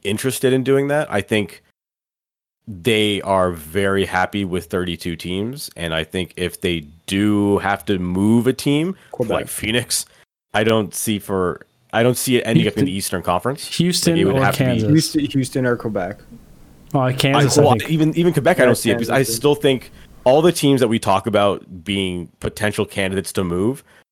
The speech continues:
Speaker 1: are in the West, and I think they wanna stay that. I think they wanna keep that sixteen sixteen setup.
Speaker 2: I f-
Speaker 1: So Kansas City makes sense to me of a team that could
Speaker 3: Yeah.
Speaker 1: end up getting a team. Um,
Speaker 2: I feel like Batman would sooner put a team in Mexico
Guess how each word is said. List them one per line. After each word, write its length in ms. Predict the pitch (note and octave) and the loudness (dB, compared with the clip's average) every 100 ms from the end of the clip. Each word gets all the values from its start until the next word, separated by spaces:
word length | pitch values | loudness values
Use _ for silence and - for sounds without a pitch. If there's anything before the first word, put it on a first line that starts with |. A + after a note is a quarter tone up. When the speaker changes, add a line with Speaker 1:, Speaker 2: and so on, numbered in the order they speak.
| - | 0
Speaker 1:
are 160 | G2+ | 2
in 80 | G#2 | 2
the 80 | G2 | 0
West, 460 | E2 F#2+ - - - | 0 0 -2 -8 -8
and 340 | F#2+ F2+ E2+ E2 | -4 -4 -4 -4
I 100 | F#2+ | -4
think 160 | F#2 G2 | -2 -2
they 100 | F#2+ | 0
wanna 160 | F2+ | -2
stay 240 | - F#2 E2 | -4 -2 -2
that. 140 | D2+ | -4
I 60 | F#2 | -4
think 220 | G#2+ G#2 | -2 -2
they 80 | G2+ | -2
wanna 300 | F2+ F#2+ F#2+ | 0 0 0
keep 260 | - G#2+ | -4 -4
that 120 | F#2 | -4
sixteen 420 | - G2+ - F#2+ F2 | -4 -6 -6 -8 -6
sixteen 680 | - D#2+ - E2+ D2+ D2+ - _ - | -8 -10 -8 -8 -8 -14 -18 _ -20
setup. 380 | - - F2 A2+ | -10 -4 0 0
Speaker 2:
I 20 | |
f- 80 | - - _ _ _ _ _ - | 0 -14 _ _ _ _ _ -8
Speaker 1:
So 340 | - F2+ E2+ - - | -2 -2 -2 -12 -6
Kansas 320 | - C3+ B2+ | 0 2 2
City 240 | - A#2+ A#2 | 0 2 4
makes 240 | A2+ G#2+ | 2 0
sense 360 | - A#2+ G#2+ - | -2 0 0 0
to 80 | G#2+ | -2
me 160 | G#2+ | 0
of 100 | G#2 | -2
a 40 | F#2 | -4
team 260 | - G2+ | -4 -2
that 280 | F#2+ F#2 - - _ _ | 0 0 -2 -14 _ _
could 140 | - B2 | 0 2
Speaker 3:
Yeah. 60 | G2 | 2
Speaker 1:
end 80 | |
up 100 | G2 | 0
getting 220 | E2+ F#2 F2 | 0 -2 -2
a 40 | |
team. 420 | - F2+ E2+ E2 - | -4 -6 -4 -8 -8
Um, 180 | E2 B2+ | -6 -2
Speaker 2:
I 40 | |
feel 160 | - E3+ | 2 4
like 220 | F3+ - | 4 4
Batman 340 | C3+ C3+ C#3 | 2 4 2
would 120 | C3+ B2+ | 0 -2
sooner 240 | B2+ A#2+ | -4 -4
put 140 | - | -4
a 40 | A#2+ | -6
team 220 | - A#2 | -6 -4
in 180 | A2 G#2+ | -2 -2
Mexico 640 | G#2+ G#2 - - G2+ G2+ | -2 -4 -10 -8 -8 -8